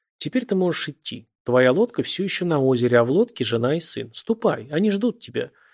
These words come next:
И будь готов к тому, что тебя ожидает очень интересное открытие". Кивнув в ответ, араб коротко попрощался со всеми присутствующими и бесшумно исчез в кустах.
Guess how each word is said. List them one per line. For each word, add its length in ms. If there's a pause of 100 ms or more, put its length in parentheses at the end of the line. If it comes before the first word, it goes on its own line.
(160)
И 80
будь 240
готов 400
к 60
тому, 320
что 140
тебя 240
ожидает 460
очень 280
интересное 520
открытие". 640 (1040)
Кивнув 440
в 100
ответ, 440
араб 360
коротко 360
попрощался 640
со 180
всеми 260
присутствующими 880
и 40
бесшумно 600
исчез 320
в 60
кустах. 580